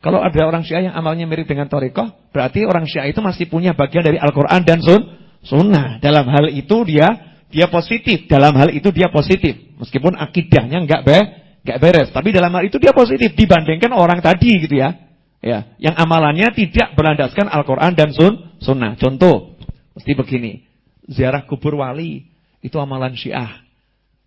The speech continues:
Orang Syiah suka ziarah kubur wa-, wali. Padahal ziarah kubur wali itu amalan ahlu sunnah wal jamaah. Artinya orang yang suka sunnah dan suka berkumpul berja-, berjamaah. Orang yang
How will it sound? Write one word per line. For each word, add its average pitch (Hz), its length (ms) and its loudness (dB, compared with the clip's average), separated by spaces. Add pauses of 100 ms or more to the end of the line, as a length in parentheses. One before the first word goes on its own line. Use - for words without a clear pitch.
Orang 113 320 -8
Syiah 123 240 -6
suka 127 320 -6
ziarah 120 320 -4
kubur 135 240 0
wa-, 156 320 0 (400)
wali. 123 640 -8 (480)
Padahal 233 320 2
ziarah 262 240 4
kubur 254 240 -2
wali 285 640 0
itu 247 240 0
amalan 208 480 -2
ahlu 185 240 0
sunnah 175 240 0
wal 202 400 4 (240)
jamaah. 214 560 0
Artinya 190 320 -2
orang 202 160 0
yang 180 160 -4
suka 160 320 -6
sunnah 160 560 -2
dan 151 160 -2
suka 165 400 -2
berkumpul 160 560 4
berja-, 165 400 4 (400)
berjamaah. 165 640 -2
Orang 165 300 0
yang 185 40 0